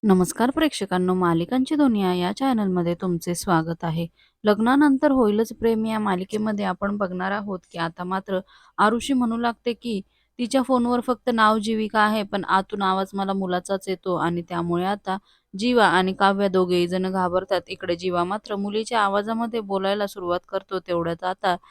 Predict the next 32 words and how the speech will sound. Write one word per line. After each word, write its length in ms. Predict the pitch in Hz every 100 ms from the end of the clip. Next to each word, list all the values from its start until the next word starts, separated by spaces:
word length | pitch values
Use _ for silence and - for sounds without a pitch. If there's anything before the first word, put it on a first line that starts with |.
| - -
लगेचच 420 | 220 226 247 226
काव्या 360 | - 190 190 196
पण 220 | 196 208
नाटक 360 | 202 190 196 -
करू 180 | 202 202
लागते. 440 | 202 196 - 180 180 _ _ -
त्यानंतर 480 | 220 240 240 247
आता 260 | 226 233 220
ती 140 | 202
म्हणू 220 | 220 220 214
लागते, 340 | 208 202 220
"अगं 240 | 202 196 208
काय 160 | - 214
नाही, 320 | 220 214 190 190
इकडे 260 | 196 208 202
घरी 320 | 202 202 214 190 _ _ _ -
ताईच्या 440 | 196 208 202 233 208
साखरपुड्याची 640 | 214 185 196 202 196 226 208
तयारी 280 | 180 185
सुरू 220 | 202 220 202
आहे 200 | 190 202
ना, 140 | 196
बोलवलं 400 | 185 202 214 247
असतं 260 | 254 220 220 208
तुला, 240 | 196 185 190 _ _ -
पण 140 | 220
आता 240 | 220 214 208
फक्त 300 | 202 202 -
मोजकेच 420 | 214 202 - 208
पाहुणे 320 | - 202 190 190
बोलवले 360 | 190 185 185
आहे." 220 | 175 170